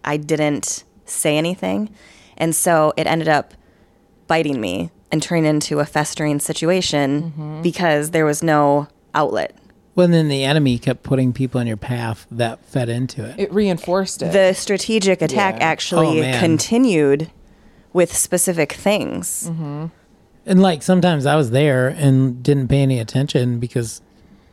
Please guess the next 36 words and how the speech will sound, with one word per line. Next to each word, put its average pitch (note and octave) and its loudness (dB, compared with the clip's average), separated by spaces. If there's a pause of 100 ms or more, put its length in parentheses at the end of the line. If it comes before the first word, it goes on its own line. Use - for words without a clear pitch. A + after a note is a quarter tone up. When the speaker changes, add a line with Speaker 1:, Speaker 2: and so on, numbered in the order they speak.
(420)
Speaker 3:
like, C3 -4
it, D#3+ -12
it, D3+ -4
I C#3 0
didn't C#3 0
hear D#3 2
it C3+ -2
the A#2 -8
same A#2 -2
way A2+ -4
you A2 -6
did. A2+ -10 (480)
Speaker 1:
Right. D3 -2
Speaker 2:
Which G#3 -4 (720)
we F3+ -2
expect D#3+ -4
to D#3 -6
a D3 -2
certain D3 -10
degree D3 -8
'cause E3 -10
men D3+ -8
and D3+ -8
women C#3 -8
hear C#3 -10
things C#3 -14
differently. C3+ -10
Speaker 3:
Mm-hmm. B2+ -2
Speaker 1:
Yeah. E3 -2 (480)
Yeah. D#3 -4 (680)
And G#3 0
so, G#3 4 (100)
um, E3+ 4 (100)
then A3 0 (140)
I'm F#3 0
in F#3+ 2